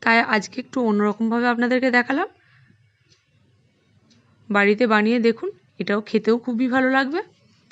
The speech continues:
আর এটা খুব মুচমুচেও হয়েছিল, যেহেতু খাবার সোডা দিয়েছিলাম। অনেক সময় বাড়িতে যদি খাবার সোডা না থাকে, এই গরম তেল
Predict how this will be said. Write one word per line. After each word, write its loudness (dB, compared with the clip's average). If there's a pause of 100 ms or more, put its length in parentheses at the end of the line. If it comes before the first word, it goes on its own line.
(240)
আর 2
এটা 0
খুব -2 (280)
মুচমুচেও 0
হয়েছিল, 2 (140)
যেহেতু -4 (240)
খাবার 0
সোডা -2
দিয়েছিলাম। -4 (3750)
অনেক 0
সময় 0 (400)
বাড়িতে 2
যদি 2
খাবার -2
সোডা -4
না 0
থাকে, -4 (440)
এই 2
গরম 2
তেল 0